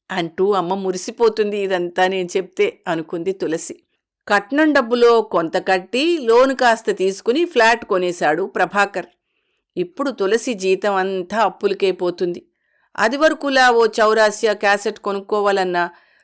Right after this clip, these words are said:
తమ్ముడికి చెల్లెలికి ఏదైనా కొనాలన్నా చేతిలో అస్సలు డబ్బుండడం లేదు. ప్రభాకర్ జీవనస్థాయి మాత్రం ఏమీ తగ్గలేదు. "ఇల్లు నీదే గదోయ్" అని మురిపిస్తాడు. తులసికి సంగీతం ప్రాణం,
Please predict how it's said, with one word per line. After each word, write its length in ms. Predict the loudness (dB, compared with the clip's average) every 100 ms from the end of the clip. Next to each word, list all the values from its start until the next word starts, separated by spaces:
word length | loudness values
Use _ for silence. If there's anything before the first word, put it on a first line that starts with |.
| _ 0
తమ్ముడికి 480 | 0 -2 -2 -2 2
చెల్లెలికి 400 | 2 2 0 -2
ఏదైనా 500 | 2 2 2 0 0
కొనాలన్నా 840 | 0 0 2 2 2 0 -2 -2 -6 _ _ -2
చేతిలో 340 | -2 0 0
అస్సలు 420 | 0 0 -2 -2 2
డబ్బుండడం 640 | 0 0 -2 0 0 0
లేదు. 300 | -2 -2 -6 _ _ _ _ _ -4
ప్రభాకర్ 600 | -2 0 0 0 0 -4
జీవనస్థాయి 800 | 0 2 2 0 -6 -2 0 0
మాత్రం 600 | 0 -2 -4 -10 -8 -6
ఏమీ 500 | 0 0 0 -4 -6
తగ్గలేదు. 600 | -4 -4 -2 -2 -4 -10 _ _ _ _ _ -6
"ఇల్లు 220 | -4 -2
నీదే 340 | 0 0 0 2
గదోయ్" 440 | 4 4 4 0 -6 _ _
అని 120 | -6 -2
మురిపిస్తాడు. 680 | -2 -2 -4 -2 -2 -2 -6 _ _ _ _ _ -2
తులసికి 460 | -2 -2 -4 -6
సంగీతం 580 | -4 -2 0 -2 -2 -6
ప్రాణం, 460 | -4 -2 0 -2